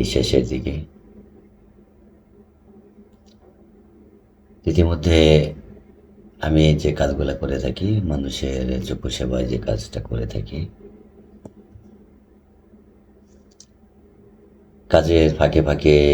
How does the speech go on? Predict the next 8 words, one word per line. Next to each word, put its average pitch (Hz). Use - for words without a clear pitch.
কিছু 73
সময় 67
ঘোরাফেরার 65
মধ্যে 62
আর 55
কি 60
মানুষ 65
খুঁজি, 62